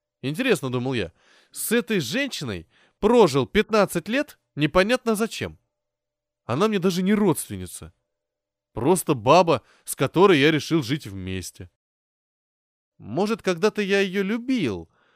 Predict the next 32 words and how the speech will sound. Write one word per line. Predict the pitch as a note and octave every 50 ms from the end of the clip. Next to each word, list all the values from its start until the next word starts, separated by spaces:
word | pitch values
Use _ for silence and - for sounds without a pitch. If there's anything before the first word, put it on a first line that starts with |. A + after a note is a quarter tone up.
| _ _ _ _ _ _ _
но | A2+ C#3 F#3+ A3+
уже | A#3 A#3 B3
давно | A#3 B3 A#3 B3 B3+
жил | G3+ C#3+ F3 A3+ A#3
с | G3 -
ней, | A#3+ A3+
потому | E3+ - E3 F#3 F3 G3 G#3+
что, | - - - G#3 G#3 G#3 F#3+ - _ _ _ _ _ _ _ _
м, | - - - C3 C3+ _ C#3 C#3+ D3 D3 C#3+ C#3+ D3 D#3 E3 _ _ _ _ _ _ _ _
не | - - - - E3 E3 F3 F3
знаю | C#3+ C3+ C#3+ D3 F#3+ A3 F3+ B2
почему". | F#2+ - A2+ - - A2 G2 F#2 E2 - _ _ _ _ _ _ _ _ _ _ _ _ _ _ _ _ _ _ _ _ _ _ _ _ _ _ _
Я | - G#2 G2+ B2+ G3 A#3
не | A#3 A3+ G#3+
смог | F3+ - G3+ A3+ A3 G#3+
найти | G3 F#3+ F#3 F#3 - A#3 A#3+
ни | A3
одной | A3 G#3+ G#3+ F#3+ E3 F3+ A#3 C4+ C4+
причины, | - B3+ C4 A3+ - - - F#3 C#3 G2+ E2+ D#2+ E2 _ _ - - - _
почему | _ F3+ F#3+ - - - A#3 A#3 A#3 A#3 G#3
мне | D#3+ C#3+ C#3
приходилось | - D#3 E3 - F3+ F3 D#3+ G3+ F#3 D#3 C3 -
столько | - - G3+ E3 - D3+
времени | C3 B2 D3 A3 B3 A#3 G3+ D3+ C3
выслушивать | B2 D3 C#3+ - G#3+ G3+ D#3 F3+ E3 D#3
от | F3 E3
неё | E3+ F3+ E3+ D3
гадости | G#2 A#2+ E3+ A#3 G#3 E3 B2+ - - F#2+ - _ - _ -
и | - F3
сплетни, | - - _ - B3 C4+ G3+ - - A2+ F#2+ E2 - _ _ - -
отдавать | - C3 D3+ B2 A#2+ D3+ D3 B2 A#2+ G#2+ F#2+
деньги, | F2+ F#2+ A2 C#3+ G3 A#3+ A3 D3+ G#2+ F#2